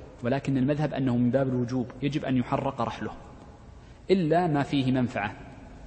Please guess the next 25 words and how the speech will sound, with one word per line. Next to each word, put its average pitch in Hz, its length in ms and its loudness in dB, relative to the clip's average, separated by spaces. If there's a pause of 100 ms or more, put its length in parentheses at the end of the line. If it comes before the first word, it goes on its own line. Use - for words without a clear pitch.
(640)
يعني، 120 320 2
أو، 123 140 4
أو 135 340 -2
محترم. 127 640 4 (340)
قال: 147 160 6
"إلا 165 240 2
السلاح"، 135 580 -2 (380)
لأن - 160 2
السلاح 135 340 -2
ينتفع 123 260 0
به 123 160 0
المسلمون، 117 540 2 (600)
والمصحف 127 640 2 (480)
لأن 139 260 0
فيه 127 460 -2
إهانة 123 300 0
له، 113 360 0 (720)
وليس 151 320 4
بمال 127 600 2
ليحرق 127 440 0 (300)
لأن 147 180 -2
يده 135 260 4
عليه 139 200 2
يد 139 160 4
اختصاص. - 580 -2